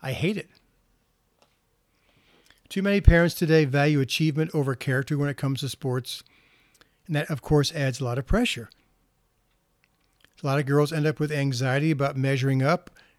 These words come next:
anxiety because they feel like they're, they're disappointing their parents if they're not making the best team, if they're not scoring goals, et cetera. But they also can get, uh, depression if they fail,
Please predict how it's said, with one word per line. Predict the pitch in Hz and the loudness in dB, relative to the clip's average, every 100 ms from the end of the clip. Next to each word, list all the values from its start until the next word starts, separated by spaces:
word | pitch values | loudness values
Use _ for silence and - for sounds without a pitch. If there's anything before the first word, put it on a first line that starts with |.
| _ - | _ -6
anxiety | 139 123 131 135 143 | -4 -2 -2 -2 -2
because | 131 143 127 | -2 -2 -2
they | 131 | -4
feel | - | -2
like | 147 131 | -4 -2
they're, | 139 127 - _ _ - | -4 -4 -10 _ _ -8
they're | 135 131 139 | -4 -2 -2
disappointing | 139 - - 151 143 | -4 -6 -4 -2 0
their | 139 | 0
parents | - 135 147 - | 0 2 2 -2
if | - | -2
they're | 135 | -2
not | 131 156 _ - - | -2 -6 _ -16 -6
making | 147 147 156 | -4 -2 -2
the | 139 | -2
best | 147 151 - | -2 -2 -2
team, | 147 147 147 | 0 0 -2
if | |
they're | 123 | -4
not | 135 143 | -6 -8
scoring | - 147 147 | -6 -4 -2
goals, | 135 131 135 131 | -2 -4 -4 -6
et | |
cetera. | - 123 113 147 160 - - _ _ _ _ _ _ _ _ _ _ | -10 -10 -10 -10 -10 -14 -20 _ _ _ _ _ _ _ _ _ _
But | 160 | -4
they | 170 | -2
also | 233 - 302 | -2 -2 -2
can | 247 | 0
get, | 185 175 - 180 _ _ - | 0 -2 -8 -20 _ _ -8
uh, | 135 | -4
depression | 123 139 143 202 208 147 143 - | -2 2 2 2 0 -2 -4 -6
if | 143 | -8
they | - 139 | -4 -6
fail, | - 170 220 139 | -4 -6 -4 -10